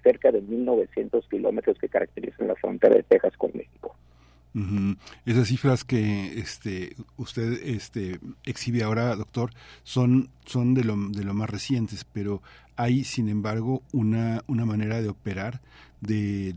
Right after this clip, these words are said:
Speaker 2: los polleros a lo largo de la frontera, y digamos que son cosas que han documentado, no sé, por ejemplo, ustedes, en el Col-, el colef, en el ciesas, este,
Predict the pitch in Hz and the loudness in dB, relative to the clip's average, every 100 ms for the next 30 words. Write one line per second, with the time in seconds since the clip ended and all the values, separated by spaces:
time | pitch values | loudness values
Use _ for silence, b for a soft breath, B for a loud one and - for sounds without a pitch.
0 | 92 98 - 90 87 117 160 107 - 120 | -8 -10 -8 -8 -4 0 0 0 -6 -8
1 | 101 101 101 117 110 - 98 87 117 123 | -6 -6 -4 -4 -4 -6 -8 -8 -4 -2
2 | 120 95 98 98 - 110 107 98 113 98 | 0 -2 -4 -6 -6 -4 -4 -6 -6 -4
3 | 101 101 101 87 87 95 95 92 90 92 | -4 -4 -4 -4 -4 -6 -4 -6 -6 -10
4 | 87 85 - 95 95 - 117 98 - 85 | -10 -12 -12 -12 -12 -8 -6 -4 -6 -10
5 | 87 85 85 85 - 104 113 - B B | -10 -10 -10 -12 -8 -6 -6 -10 B B
6 | B 110 95 87 - 120 120 101 95 - | B -4 -2 -2 -2 -2 -2 -6 -8 -10
7 | 165 - - 98 | -12 -12 -10 -10